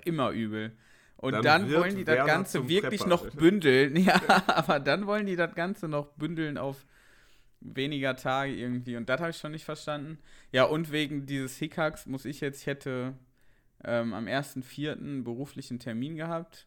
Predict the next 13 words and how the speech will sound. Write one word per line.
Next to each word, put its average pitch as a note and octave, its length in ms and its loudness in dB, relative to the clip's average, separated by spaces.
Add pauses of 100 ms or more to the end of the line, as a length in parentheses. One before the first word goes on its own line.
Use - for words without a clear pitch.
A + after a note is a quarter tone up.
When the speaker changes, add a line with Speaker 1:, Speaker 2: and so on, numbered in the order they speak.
(140)
Speaker 1:
für - 140 -14
den A2 160 -4
ich A2+ 120 -10
da A2+ 220 -2
sein G2+ 260 -4
muss. C3+ 480 -6 (640)
Und B2 680 -2
der B2 280 -2
wurde C#3 440 0
nach A2 500 -4
dem G2+ 340 -8
ersten B2 460 0
Beschluss E3 560 -6